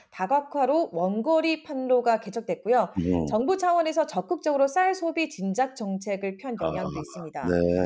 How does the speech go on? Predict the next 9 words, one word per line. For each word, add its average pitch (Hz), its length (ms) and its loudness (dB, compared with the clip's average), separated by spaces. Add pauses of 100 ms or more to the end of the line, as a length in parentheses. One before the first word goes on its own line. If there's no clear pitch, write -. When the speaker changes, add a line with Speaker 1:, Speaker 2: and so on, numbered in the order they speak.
(320)
Speaker 1:
그런데 311 260 0
전통 320 460 -4
간식의 240 520 -6
인기가 220 420 -4
떡과 349 360 0
약과에서 320 600 0
끝나는 370 340 -4
게 233 80 0
아닙니다. 160 560 -6